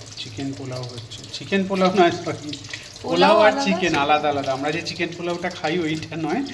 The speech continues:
Speaker 2: ওটাই
Speaker 1: পোলাও
Speaker 2: সৌম্য করতে বলেছিল, কিন্তু বললামই তো তোমাদের ওটা আজকে আমি করলাম না।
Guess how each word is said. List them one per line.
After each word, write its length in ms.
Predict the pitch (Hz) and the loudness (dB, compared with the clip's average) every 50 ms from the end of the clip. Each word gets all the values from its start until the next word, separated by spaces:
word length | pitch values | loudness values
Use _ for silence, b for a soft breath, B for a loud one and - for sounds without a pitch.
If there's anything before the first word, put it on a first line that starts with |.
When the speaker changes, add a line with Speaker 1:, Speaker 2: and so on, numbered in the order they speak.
| - - - - | -10 -10 -8 -6
Speaker 2:
ওটাই 280 | 269 269 311 320 370 | -2 2 2 2 2
Speaker 1:
পোলাও 180 | - 427 392 359 | 2 -2 0 0
Speaker 2:
সৌম্য 200 | 349 339 370 381 | 0 -2 -2 -2
করতে 320 | 370 339 320 320 330 339 | 0 0 -2 -2 -2 -6
বলেছিল, 400 | 339 330 330 339 330 339 359 403 | -4 -4 -4 -4 -4 -6 -8 -8
কিন্তু 220 | 392 359 339 330 294 | -8 -6 -8 -6 -4
বললামই 400 | 294 285 277 269 285 285 294 285 | -2 -2 0 0 0 -2 -2 -4
তো 100 | 311 294 | -6 -6
তোমাদের 360 | 285 277 269 254 262 269 262 | -4 -4 -4 -4 -6 -8 -8
ওটা 140 | 254 247 240 | -8 -8 -8
আজকে 260 | 233 226 - - 247 | -8 -8 -10 -10 -10
আমি 160 | 240 247 247 - | -10 -10 -10 -8
করলাম 380 | 226 214 220 226 220 214 214 | -8 -8 -6 -6 -6 -6 -6
না। 120 | 208 247 | -8 -10